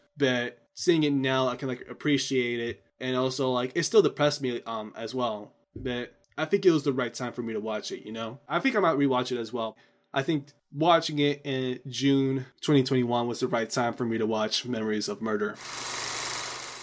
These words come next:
All right, everyone, that's the end of our discussion here. Thank you, Sophia, so much for being here. I really appreciate you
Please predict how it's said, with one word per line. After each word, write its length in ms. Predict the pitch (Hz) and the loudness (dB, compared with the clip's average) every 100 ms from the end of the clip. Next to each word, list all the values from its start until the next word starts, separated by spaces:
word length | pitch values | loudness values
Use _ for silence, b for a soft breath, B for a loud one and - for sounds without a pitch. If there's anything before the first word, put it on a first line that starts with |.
| - - - - _ - | -18 -20 -20 -20 _ -2
All 100 | 147 | 2
right, 160 | 180 | 2
everyone, 440 | 175 160 175 185 131 | 2 2 2 2 2
that's 260 | 156 - | 2 0
the 300 | - 180 180 156 | -4 -6 -4 0
end 140 | 175 | 2
of 80 | 156 | 2
our 100 | 165 | 2
discussion 520 | 143 - 180 202 160 | 0 0 2 2 -2
here. 260 | 131 120 104 | -2 0 0
Thank 280 | - 202 180 | 2 0 2
you, 40 | |
Sophia, 420 | - 143 143 135 131 | 0 0 2 2 2
so 280 | - 196 | 0 2
much 240 | 190 165 139 | 4 4 2
for 120 | 139 | 4
being 260 | 131 127 113 | 4 4 -2
here. 180 | 107 101 | -6 -4
I 40 | |
really 200 | 120 151 | 2 2
appreciate 560 | 139 - 156 135 147 135 | 2 -2 -4 0 0 2
you 380 | 131 131 127 | 4 6 4